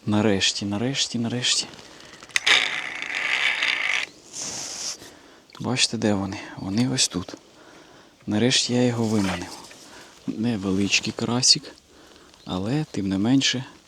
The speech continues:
я його нарешті впіймав. Дивіться, який. Щоб прям сказати, ну, тупо ладошка, якщо з хвостом брати.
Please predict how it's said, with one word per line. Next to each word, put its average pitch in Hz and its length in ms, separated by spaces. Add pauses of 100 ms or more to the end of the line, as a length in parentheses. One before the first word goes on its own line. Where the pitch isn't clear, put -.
(600)
я 113 280
його 135 220
нарешті 113 540
впіймав. 87 1000 (2500)
Дивіться, 92 420
який. - 280 (2000)
Щоб - 220 (160)
прям 123 280
сказати, 127 540
ну, 165 140 (180)
тупо 143 260
ладошка, 107 500
якщо 107 300
з - 100
хвостом 104 480
брати. 101 320